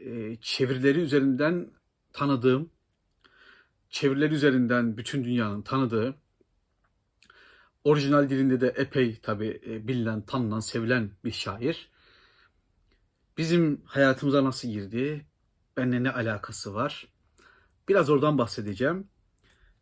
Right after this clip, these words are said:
Ve size bu şairden, e, bazı şeyler okumaya çalışacağım. Çok birkaç mısra yani. Abartılı bir şey yapmayacağım.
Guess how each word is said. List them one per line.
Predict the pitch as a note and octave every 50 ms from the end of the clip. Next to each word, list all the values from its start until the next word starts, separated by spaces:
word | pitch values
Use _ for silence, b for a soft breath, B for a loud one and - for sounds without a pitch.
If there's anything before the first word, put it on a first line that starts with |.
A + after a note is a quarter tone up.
| _ -
Ve | D3+
size | D3+ - - C#3 A#2+ C3+ C#3 D#3 E3 D#3+ E3 D3+ D3+
bu | C#3+ C#3+ C#3 C#3 C3+ C3 B2+ B2 B2 - - F2 F2 - A#2+
şairden, | - - - C3+ B2+ A#2+ A#2 A2+ A2 B2 B2 A#2+ A#2 A2+ G#2+ - - - _ _ -
e, | A2 A2+ G#2+ G2+ G#2 G#2 F2+ F2+ F2+ E2 D#2+ - - - - - -
bazı | - A2+ A2 G#2 A2
şeyler | - - A#2 A2+ A2
okumaya | G#2+ - - A2 G#2 G#2
çalışacağım. | G2+ - G#2+ G#2 - - - - A#2 A#2+ B2+
Çok | B2+ - - A2 G#2 - - - - _ _ _ _ -
birkaç | - - - - A2+ - -
mısra | A2+ G#2 - - G#2
yani. | G2+ - G2+ - _ _ _ _ _ _ _ _ _ _ _ _ _ _ _ _ _ _ _
Abartılı | A#2 G#2 G#2+ G2+ F#2+ - A#2 G#2
bir | G2
şey | - A#2+
yapmayacağım. | A2 G#2+ - - G#2 G#2 A2+ B2+ D#3